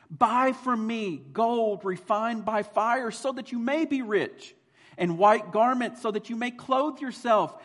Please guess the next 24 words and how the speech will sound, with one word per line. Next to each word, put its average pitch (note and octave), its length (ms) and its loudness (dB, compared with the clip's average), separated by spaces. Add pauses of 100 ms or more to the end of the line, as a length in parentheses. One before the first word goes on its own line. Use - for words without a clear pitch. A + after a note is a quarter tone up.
(140)
and A#3 160 0
the A#3+ 60 0
shame C4+ 480 -2
of B3+ 120 -2
your B3+ 120 -6
nakedness A#3+ 580 -2
may C4 460 0 (160)
not G#3 580 0
be F#3+ 380 -4 (160)
seen." G#2 500 -10 (1500)
You E3 140 -4
know F3+ 80 0
what G3+ 160 -6
happens F#3 520 -6 (440)
to D#3+ 160 -2
a C3+ 40 -4
people, F3 480 -8 (220)
to D3+ 100 -16
individuals, E3 800 -4
and C#3 80 -6
ultimately D#3+ 420 -6
to D#3 140 -10
a B2+ 60 -8
culture E3+ 520 -10